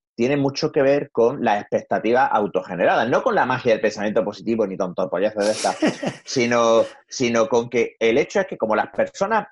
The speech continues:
Speaker 1: eh, afortunadas tenemos o generamos expectativas positivas,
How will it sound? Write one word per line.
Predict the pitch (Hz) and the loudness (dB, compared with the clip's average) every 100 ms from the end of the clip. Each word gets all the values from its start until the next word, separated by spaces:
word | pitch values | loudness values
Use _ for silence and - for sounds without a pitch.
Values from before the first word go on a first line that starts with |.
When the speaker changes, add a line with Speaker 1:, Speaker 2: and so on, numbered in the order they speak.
| _ - | _ -2
Speaker 1:
eh, | 127 127 117 107 104 | 2 4 2 2 -2
afortunadas | - 120 120 107 113 160 113 85 - | -4 -4 -4 -4 -2 0 -2 -4 -8
tenemos | 92 120 143 90 - | -6 -2 -2 -4 -8
o | 76 | -10
generamos | - 95 95 110 139 123 - | -8 -6 -2 0 0 -2 -12
expectativas | - 95 - 110 135 | -12 -12 -10 -6 -6
positivas, | 131 110 - 202 143 | -4 -8 -10 -6 -4